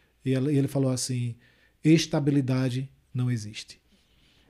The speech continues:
Então é isso que você, você nos passa na prática, que não deve fechar os olhos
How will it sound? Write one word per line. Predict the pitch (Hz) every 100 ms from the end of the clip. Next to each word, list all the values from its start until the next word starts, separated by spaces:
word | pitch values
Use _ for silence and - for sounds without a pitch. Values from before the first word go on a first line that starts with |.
| - - _ _ _ _ _ _ -
Então | 131 151 147
é |
isso | 143 156 - -
que | 160
você, | 147 156 170 175 185
você | 156 151 165
nos | 170 196
passa | - 170 165 165 - 202 226 _ _
na | 151 175
prática, | 170 151 113 - - 110 - - _ -
que | 208
não | 240
deve | 180 175 214
fechar | 170 151 147
os | 131 110
olhos | 147 165 123 -